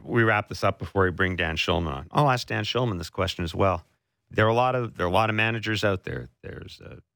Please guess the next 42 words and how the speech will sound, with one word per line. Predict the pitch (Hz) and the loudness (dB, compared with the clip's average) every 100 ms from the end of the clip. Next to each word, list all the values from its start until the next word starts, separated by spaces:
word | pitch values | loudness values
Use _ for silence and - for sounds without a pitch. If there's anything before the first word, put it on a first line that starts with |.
| _ - _ | _ -20 _
Joe | - 101 | 2 4
Madden, | 95 95 92 92 92 | 4 2 2 0 -4
Joe | 87 90 | 0 0
Girardi, | 85 87 87 92 95 90 | 2 0 2 2 2 -2
Mike | 76 65 | -4 -6
Scioscia's | - 95 95 - 95 | -2 2 2 0 0
out | 95 95 | 2 0
there. | - 98 92 87 _ _ _ _ _ _ - | 2 2 2 -2 _ _ _ _ _ _ -12
Um, | 78 73 71 69 69 | -8 -6 -6 -6 -10
I'm | - - 67 | -12 -12 -4
sure | - 101 87 | 0 2 2
there | 78 | 0
are | |
other | 80 78 | 0 0
guys | 73 73 73 | 0 0 0
that | 76 | 0
I | 69 69 | -2 0
haven't, | 71 65 64 _ _ | -2 -4 -8 _ _
that | 69 | -4
I, | 71 67 - - | -4 -4 -10 -4
that | 76 | -2
I | 71 | 2
haven't | 76 78 | 0 -2
thought | - 98 98 | 2 2 4
of. | 104 92 _ _ _ _ _ - | 2 -2 _ _ _ _ _ -6
We | - 87 | -2 0
know | 90 | 0
that | 85 - | -2 0
Bud | 87 85 | 2 2
Black | 90 90 95 82 | 4 2 2 -4
is | 78 | -6
very | 85 90 98 | -2 0 0
tight | - 101 107 _ _ - | 0 0 0 _ _ -4
with, | 85 87 - | -2 -2 0
uh, | 90 85 82 80 76 76 - - | 2 2 2 -2 -2 -4 -8 -14
with, | - - 92 - - | -16 -10 -10 -8 -8
with | 92 | -8
the | - | -6
people | - 92 85 | -2 0 0
in | 82 | 0
this | 82 95 | 0 0
organization. | 82 82 82 80 82 82 - | 0 0 -4 -4 -2 -2 -2